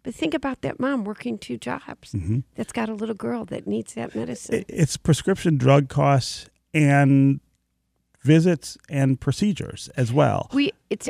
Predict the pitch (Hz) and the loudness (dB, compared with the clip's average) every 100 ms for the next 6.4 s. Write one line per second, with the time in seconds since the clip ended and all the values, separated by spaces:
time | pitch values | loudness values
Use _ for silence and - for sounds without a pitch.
0 | - 214 233 - 247 - 220 247 269 - | -6 -2 0 2 2 2 2 2 0 -4
1 | - 208 202 - 202 180 165 151 160 151 | 0 4 2 0 -4 -2 -2 -2 0 -2
2 | 135 170 - 170 175 - 180 160 160 151 | -2 -4 -4 -4 -6 -4 -4 -2 -2 -4
3 | 151 _ _ _ - _ 214 208 185 214 | -8 _ _ _ -20 _ 2 4 6 6
4 | 196 185 175 156 139 127 120 - - - | 4 4 4 4 0 -2 -4 -8 -10 -8
5 | - - - - - 165 165 175 - 165 | -12 -12 -12 -12 -4 0 0 -2 -4 -4
6 | 160 156 156 156 | -2 -2 -2 -4